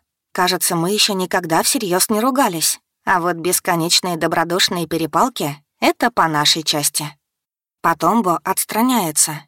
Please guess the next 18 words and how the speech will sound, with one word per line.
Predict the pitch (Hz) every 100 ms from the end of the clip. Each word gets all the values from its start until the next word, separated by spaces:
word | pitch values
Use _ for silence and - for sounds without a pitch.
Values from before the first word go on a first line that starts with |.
| -
и | 196
смотрит | - 175 185 269 285
на |
меня, | 247 190 175
прищурившись, | - - 294 196 - 175 156 - - _
и | 214
я | 185 180
прекрасно | 185 170 170 170 175
знаю, | 165 165 220 269
что | - 208
он | 180
хотел | - 175 254 285
бы | 233
сейчас | 208 165 - 165
сказать. | - 170 151 151 147 - _ _ _
Но | 202 180 170
он | 165
молчит, | 160 196 233 185 160